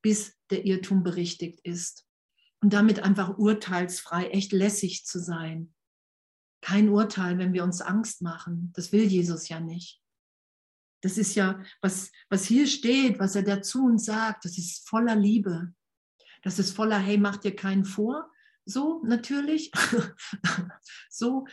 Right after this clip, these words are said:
du machst dir die Angst, ich kann dir die nicht nehmen. Du brauchst in deinem Geist immer wieder die Erfahrung,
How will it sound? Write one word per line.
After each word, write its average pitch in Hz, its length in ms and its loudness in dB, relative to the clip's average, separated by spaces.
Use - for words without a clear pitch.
du 196 160 4
machst 240 320 4
dir 214 120 4
die 220 180 4
Angst, 240 380 0
ich - 160 -12
kann 220 180 2
dir 277 140 4
die 254 100 2
nicht 247 220 2
nehmen. 262 440 0
Du 233 160 -2
brauchst 226 380 -4
in 202 140 6
deinem 208 360 4
Geist 214 460 2
immer 233 280 4
wieder 214 240 0
die 208 140 -2
Erfahrung, 196 840 0